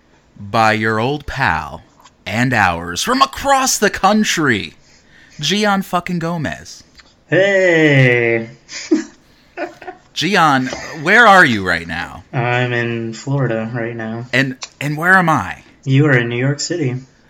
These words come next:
Speaker 1: What the fuck is this witchcraft? How is this even happening?
Speaker 2: The power of the internet.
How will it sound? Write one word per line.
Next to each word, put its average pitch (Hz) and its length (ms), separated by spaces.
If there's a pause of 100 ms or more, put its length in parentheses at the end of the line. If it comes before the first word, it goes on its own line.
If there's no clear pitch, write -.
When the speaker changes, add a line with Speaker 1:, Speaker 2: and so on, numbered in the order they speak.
(180)
Speaker 1:
What 214 320
the 180 120
fuck 196 320
is 165 160
this 170 240
witchcraft? 131 640
How 147 160
is 180 120
this 170 180
even 131 180
happening? 101 800
Speaker 2:
The 135 340
power 127 460
of 143 120
the 151 180
internet. 110 520